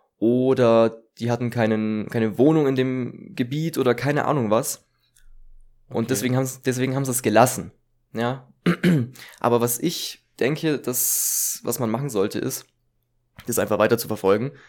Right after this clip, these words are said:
Speaker 1: auch wenn's Hürden gibt, oder?
Speaker 2: Auf jeden Fall. Also immer am Ball bleiben. Das Ganze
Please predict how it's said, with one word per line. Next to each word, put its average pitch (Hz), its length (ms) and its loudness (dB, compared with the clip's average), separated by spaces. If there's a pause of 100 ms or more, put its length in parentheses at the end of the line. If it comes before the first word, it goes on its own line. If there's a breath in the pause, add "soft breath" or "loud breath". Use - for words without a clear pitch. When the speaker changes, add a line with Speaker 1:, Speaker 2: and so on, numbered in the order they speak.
(100)
Speaker 1:
auch 117 200 0
wenn's 120 200 -2
Hürden 131 220 0
gibt, 101 360 -6
oder? - 200 -4
Speaker 2:
Auf 135 40 -2
jeden 98 140 -10
Fall. 110 280 -8 (520)
Also 92 440 -12 (100)
immer 104 200 -8
am 95 140 -8
Ball 104 200 -4
bleiben. 104 420 -8 (760 soft breath)
Das - 180 -14
Ganze 107 540 -6